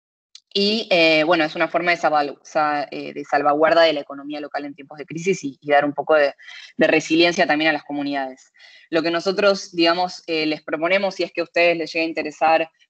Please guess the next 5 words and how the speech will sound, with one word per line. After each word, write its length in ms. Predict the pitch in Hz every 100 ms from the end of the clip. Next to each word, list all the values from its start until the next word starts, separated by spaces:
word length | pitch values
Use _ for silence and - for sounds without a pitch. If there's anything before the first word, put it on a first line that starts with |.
| _
poder 260 | 156 160
traer 340 | 156 160 160 165
mercado, 360 | 156 147 156 143 - _
digamos, 360 | - 151 143 -
digitalizar, 840 | 156 151 151 156 156 185 170 170